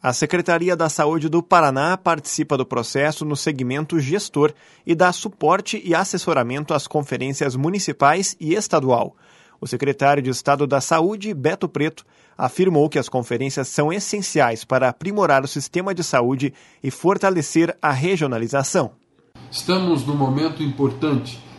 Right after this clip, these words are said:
Speaker 2: da realização das conferências municipais de saúde. Momento único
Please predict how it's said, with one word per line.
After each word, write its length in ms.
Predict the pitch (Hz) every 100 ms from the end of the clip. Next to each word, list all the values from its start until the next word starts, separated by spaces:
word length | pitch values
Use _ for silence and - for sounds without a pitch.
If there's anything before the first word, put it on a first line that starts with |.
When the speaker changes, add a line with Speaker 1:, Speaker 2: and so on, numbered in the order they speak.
| -
Speaker 2:
da 180 | 147 139
realização 580 | 143 135 127 123 151 156
das 160 | 139
conferências 600 | - 143 139 143 139 131
municipais 560 | 127 127 117 - 127 123
de 60 |
saúde. 420 | 139 117 101 90 - - -
Momento 400 | - 135 180 185
único 380 | 190 175 143 -